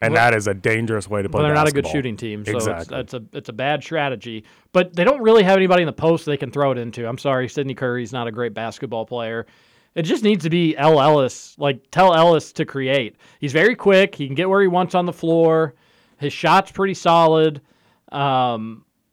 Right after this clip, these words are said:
Speaker 1: There's no way that guy's six three, right?
Speaker 2: El Ellis?
Speaker 1: He looks
Speaker 2: They
Speaker 1: so
Speaker 2: list him at
Speaker 1: small.
Speaker 2: six three? Oh,
Speaker 1: Yeah.
Speaker 2: that's a joke.
Speaker 1: He
Speaker 2: Yeah, he's
Speaker 1: looks
Speaker 2: definitely
Speaker 1: so
Speaker 2: not
Speaker 1: small.
Speaker 2: six three. But I don't care what they list him at. He's not six three.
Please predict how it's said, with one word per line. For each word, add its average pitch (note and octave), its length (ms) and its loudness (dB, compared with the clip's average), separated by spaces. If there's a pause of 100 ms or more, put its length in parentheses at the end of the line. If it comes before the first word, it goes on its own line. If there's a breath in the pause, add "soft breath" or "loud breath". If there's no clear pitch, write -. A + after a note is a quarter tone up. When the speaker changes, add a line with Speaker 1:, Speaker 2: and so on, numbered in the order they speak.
(120)
Speaker 1:
There's A#3 180 -2
no D#3 180 4
way A2+ 200 4
that F2 200 -4
guy's E2+ 220 -8
six - 280 -10
three, F2+ 260 -8
right? E2 280 -12 (260)
Speaker 2:
El C#3+ 180 -2
Ellis? F#3 420 -6
Speaker 1:
He A#3+ 120 -2
looks D#3 240 2
Speaker 2:
They E3+ 60 -2
Speaker 1:
so C3 160 4
Speaker 2:
list D#3 180 2
him C3 80 0
at - 20 4
Speaker 1:
small. A2+ 120 2
Speaker 2:
six C#3 120 0
three? F#3 340 -6 (120)
Oh, C3 120 -8
Speaker 1:
Yeah. A2 60 -2
Speaker 2:
that's F#2 140 -8
a A2 40 -16
joke. G2+ 320 -12
Speaker 1:
He F3 80 -4
Speaker 2:
Yeah, A#3 40 0
he's A3 120 2
Speaker 1:
looks C#3+ 120 0
Speaker 2:
definitely A#2+ 220 0
Speaker 1:
so F#3 80 2
Speaker 2:
not D#3 80 -2
Speaker 1:
small. F#2 220 -6
Speaker 2:
six C#2 100 -10
three. B2 180 -12 (760 soft breath)
But D3 380 0
I D3+ 60 -4
don't C3 120 -8
care A2 140 -12
what A#2+ 140 -8
they G2 100 -12
list G2+ 240 -14
him G2+ 80 -14
at. F#2+ 80 -12
He's A2 160 -12
not G2 140 -14
six - 260 -18
three. G#2+ 300 -14